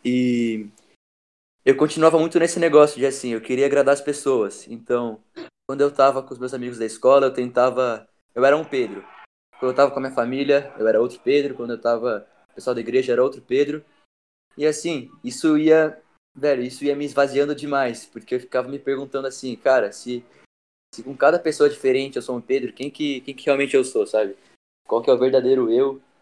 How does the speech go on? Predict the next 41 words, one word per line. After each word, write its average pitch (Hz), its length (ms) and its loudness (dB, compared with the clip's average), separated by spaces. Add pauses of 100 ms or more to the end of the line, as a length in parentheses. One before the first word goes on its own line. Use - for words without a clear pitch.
(280)
Será 120 200 0
que 123 100 -12
não 123 60 -4
é 120 40 0
nenhum 123 240 -6
desses? 131 540 -4 (160)
E 120 60 -6
essas 123 180 -6
coisas 131 260 2
iam 131 140 2
trazendo 131 340 2
muita 139 280 -2
culpa 143 260 -2
nas 131 80 -2
minhas 131 180 -2
costas, 107 420 -4
velho. 90 200 -16 (1120)
Aí 120 600 0
eu 127 80 0
voltei 143 360 0
aí 156 40 -2
na 151 80 -2
igreja, 160 720 0
mas 117 720 -2 (420)
eu 131 180 2
ia 147 100 4
aí 143 120 2
só 139 160 2
pra 156 220 2
encontrar 135 640 -2
com 117 100 -8
a - 20 -4
galera 123 360 0
também, 117 280 -8
que 127 60 -12
eu 120 60 -10
curtia 120 320 -8
estar - 120 -12
com - 60 -20
as - 80 -16
pessoas. 135 640 -2